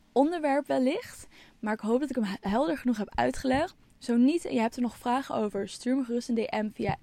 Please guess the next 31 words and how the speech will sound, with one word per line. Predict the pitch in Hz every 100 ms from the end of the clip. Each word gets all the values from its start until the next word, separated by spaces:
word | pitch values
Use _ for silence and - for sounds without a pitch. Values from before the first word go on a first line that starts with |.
| -
Charmaine | - 233 208 220 208
laagstreepje | 202 202 - - 220 208
Lisa, | 220 302 247 226 240 _ - - - _ _
ehm, | 214 214 214 233
op | 240 - -
Instagram. | 302 311 269 226 226 226 233 - - - _ -
Ehm, | - 214 214 214 214 226 254 _ _ _ -
ja, | 233 294 196 233
en | 220
ik |
hoop | 214 226
dat | 233
je | 208
daarin | 208 226 - 214 208 - - _ _ _ -
aan | 214
de | 208
slag | - 254
kunt | 233 226
gaan. | - -
Want | 240 226
het | 220
is | 247 -
gewoon | 240 226
heel | 214 254
erg | 285 -
fijn | 220 226
om | 202
helder | 202 262 262
te | 214
hebben | 208 208
van: | 202 202 208